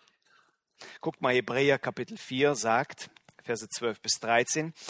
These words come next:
„Denn das Wort Gottes ist lebendig und wirksam und schärfer als jedes zweischneidige Schwert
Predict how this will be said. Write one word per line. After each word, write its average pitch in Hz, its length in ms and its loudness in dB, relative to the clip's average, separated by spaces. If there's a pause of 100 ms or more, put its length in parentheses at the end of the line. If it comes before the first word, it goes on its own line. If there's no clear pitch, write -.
(260)
„Denn 190 160 6
das 185 300 8
Wort 226 300 4
Gottes 208 380 4
ist - 180 4
lebendig 143 840 0 (460)
und 165 260 0
wirksam 196 760 6 (260)
und 196 220 6
schärfer 220 480 8
als 170 220 6
jedes 214 360 4
zweischneidige 165 920 6
Schwert 143 560 4